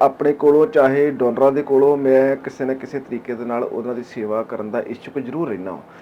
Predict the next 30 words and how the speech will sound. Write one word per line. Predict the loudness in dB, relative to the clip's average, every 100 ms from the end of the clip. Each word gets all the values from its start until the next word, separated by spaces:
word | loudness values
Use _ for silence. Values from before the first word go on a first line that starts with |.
| -8
ਇਸੇ | -2 4 4
ਤਰੀਕੇ | 4 -2 2 2
ਨਾਲ | 4 0
ਸਾਡਾ | 0 0 0
ਸਾਰਿਆਂ | 2 4 6 6
ਦਾ | 6 6 6
ਫਰਜ਼ | 4 0 0
ਬਣਦਾ | 2 2 4 6
ਵਾ | 6
ਕਿ | 4 0
ਆਪਣੇ | -2 0 0
ਆਸ-ਪਾਸ | 4 2 0 -2 -2 -2
ਜਿੰਨੇ | -6 -2 -2
ਵੀ | -2 -4
ਲੋਕ | -4 -2 0 0 -2
ਅਸਮਰੱਥ | -6 -2 0 0 0
ਨੇ, | -4 -4 -10 -10
ਉਹਨਾਂ | -2 6 6
ਦੀ | 6
ਸੇਵਾ | -2 4 8 10 8 6
ਅਸੀਂ | 2 0 0 0
ਕਿਸੇ | -4 -2 0 6
ਐਨ | 4 4
ਜੀ | 2
ਓ | 2
ਨੂੰ | 2 0
ਕਰਾਉਣ | 4 4 2
ਦੀ | 0
ਬਜਾਏ | 0 4 4 4
ਅਸੀਂ | 2